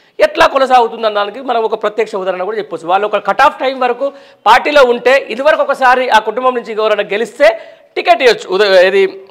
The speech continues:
మామూలుగా ఉదయపూర్ డిక్లరేషన్ ప్రకారం దాంట్లో కొంతమంది వచ్చింది, తీసుకొని వచ్చిర్రు. దాంట్లో first of all తూట్లు పొడిచింది ఎక్కడ అంటే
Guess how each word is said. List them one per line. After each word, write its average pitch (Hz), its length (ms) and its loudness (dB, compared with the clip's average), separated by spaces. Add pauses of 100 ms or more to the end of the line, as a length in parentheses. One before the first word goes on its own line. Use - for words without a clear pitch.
మామూలుగా 226 360 4
ఉదయపూర్ 214 360 2
డిక్లరేషన్ 185 400 -6
ప్రకారం 202 240 -2
దాంట్లో 285 440 4 (300)
కొంతమంది 294 420 0
వచ్చింది, 269 460 -2
తీసుకొని 302 380 -2
వచ్చిర్రు. 269 320 -4
దాంట్లో 269 260 2 (140)
first 269 280 2
of 320 120 6
all 294 180 -2 (340)
తూట్లు 262 220 -8
పొడిచింది 240 320 -2
ఎక్కడ 226 200 -2
అంటే 214 460 -2